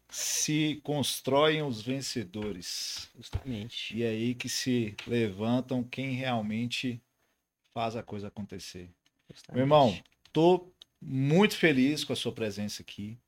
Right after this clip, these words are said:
Speaker 1: Te agradeço demais.
Speaker 2: Eu que agradeço o
Speaker 1: Prazer
Speaker 2: convite.
Speaker 1: imenso te conhecer. Espero que a gente possa conversar além do podcast.
Speaker 2: Sim, sim.
Speaker 1: Porque a partir de agora também a gente
Speaker 2: <laughs>
Speaker 1: passa a ter uma conexão,
Speaker 2: Aham.
Speaker 1: né? É, e aí de trabalho, de perspectiva também.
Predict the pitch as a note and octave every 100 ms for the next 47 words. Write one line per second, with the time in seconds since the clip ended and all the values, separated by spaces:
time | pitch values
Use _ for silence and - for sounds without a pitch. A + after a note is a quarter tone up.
0 | _ _ A#2 A#2+ A#2 A2+ C3 - C3 A#2+
1 | G2 A2+ A#2+ - - D#3+ A#2 - C3 C3+
2 | A#2+ A#2+ D3+ D#3 C3 D#3 F3+ C#3+ C#3+ E3+
3 | - - C#3+ A#2+ - - B2 D3+ E3+ -
4 | - D3+ D#3+ E3+ D#3 D3+ - C#3 C3+ D3
5 | - - E3 E3 C3 - D3+ E3+ C#3 D#3+
6 | G3 E3+ D#3+ C3 - C3 E3+ E3+ - D#3
7 | C#3+ F3+ B3 - C3+ F3 E3+ E3+ - F#3
8 | F3+ E3 D3 D#3 C#3+ C3+ C#3+ C#3+ C#3+ G#2
9 | D3+ E3+ F3 - F3+ F#3+ E3+ B2+ - -
10 | D#3+ E3 - - D#3+ D3+ D#3+ F#3+ G#3+ -
11 | - _ - _ - A#2 B2 A#2+ A2+ A2
12 | G2 - _ A#2 B2+ B2+ B2+ A#2+ - A2+
13 | F#2 B2+ D#3 D#3 C#3+ C3 B2+ B2+ B2 B2
14 | - C3 A#2+ - - B2 A#2 A#2+ A2+ B2+
15 | C#3+